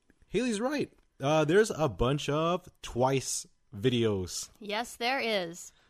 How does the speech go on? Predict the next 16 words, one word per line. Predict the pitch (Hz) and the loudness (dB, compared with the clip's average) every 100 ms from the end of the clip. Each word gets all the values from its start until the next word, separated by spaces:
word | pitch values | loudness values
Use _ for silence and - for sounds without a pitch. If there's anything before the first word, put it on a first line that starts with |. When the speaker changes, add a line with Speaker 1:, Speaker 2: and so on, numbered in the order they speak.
| _ 110 | _ 0
Speaker 1:
I | |
wonder | 147 208 | 2 4
why. | 185 247 | 4 6
Speaker 2:
And | 269 | 6
I'm | 254 254 | 4 4
sure | 285 - 262 302 | 0 2 6 8
a | 269 | 8
lot | 254 247 | 8 6
of | 254 240 | 6 0
you | 277 | -2
have | 320 233 254 | 2 2 0
probably | 277 254 269 277 302 320 | 4 4 4 2 0 2
already | 269 302 320 349 | 2 4 2 0
seen | 339 339 285 | -2 -2 -2
them | 208 196 202 | -2 -4 -4
because | 214 214 202 196 196 - | -4 -2 -4 -4 -10 -16